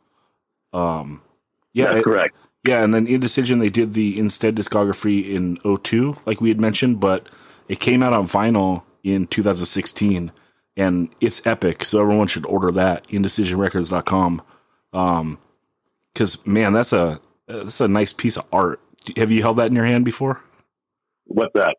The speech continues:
Speaker 1: The, uh, the Instead discography on vinyl?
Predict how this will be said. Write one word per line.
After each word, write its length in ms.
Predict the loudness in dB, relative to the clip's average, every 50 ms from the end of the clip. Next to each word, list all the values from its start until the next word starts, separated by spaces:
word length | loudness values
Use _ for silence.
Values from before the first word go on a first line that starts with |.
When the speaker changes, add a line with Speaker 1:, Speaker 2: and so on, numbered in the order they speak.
| _ -12
Speaker 1:
The, 280 | -4 0 2 2 4 4
uh, 340 | 2 2 2 0 0 -2 -4 -4
the 160 | -2 0 0
Instead 320 | 0 0 0 0 0 0
discography 520 | 0 -2 0 0 0 0 0 -2 -2 -2 -2
on 140 | 0 0
vinyl? 300 | 0 0 0 -2 -2 -6